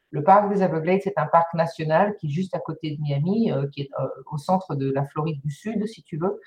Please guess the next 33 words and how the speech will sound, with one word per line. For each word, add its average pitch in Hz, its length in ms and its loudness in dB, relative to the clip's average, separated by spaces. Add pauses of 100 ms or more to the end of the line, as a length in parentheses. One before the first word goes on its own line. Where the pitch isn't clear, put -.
(360)
euh, 143 140 2
dans 143 100 4
la 135 100 2
péninsule, 147 760 2
et - 60 -12
qui - 120 -6
est 143 80 -4
très, - 200 2
très 190 180 2
grand, 190 240 4
qui 160 120 -2
est 156 120 -2
énorme, 185 380 6
et - 100 -6
qui - 120 -12
est 143 80 -6
plein 208 200 8
de 202 80 4
nature 180 460 4
et 156 100 -2
qui 160 140 -4
est - 20 0
magnifique. 180 560 0
Et 160 80 2
ce 165 140 -6
sont 165 160 -6
des 160 120 0
choses 226 220 0
qu'on 196 120 4
ne 170 40 2
voit 156 160 6
pas 202 120 8
souvent. 160 360 -4